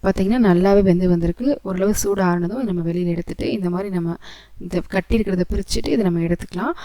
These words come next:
நல்லா அப்படியே சுட சுட சாப்பிடலாம். ரொம்ப நல்லாயிருக்கும். நல்லா ஹெல்தியா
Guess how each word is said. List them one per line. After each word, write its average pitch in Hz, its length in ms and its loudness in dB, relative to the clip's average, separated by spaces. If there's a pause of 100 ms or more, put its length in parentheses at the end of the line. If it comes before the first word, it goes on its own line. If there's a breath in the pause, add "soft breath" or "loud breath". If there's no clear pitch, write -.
(200 loud breath)
நல்லா 196 300 0
அப்படியே 214 240 2
சுட 202 200 0
சுட 190 200 -2
சாப்பிடலாம். 196 440 -2
ரொம்ப 180 220 0
நல்லாயிருக்கும். 175 540 0
நல்லா 190 160 0
ஹெல்தியா 190 440 -2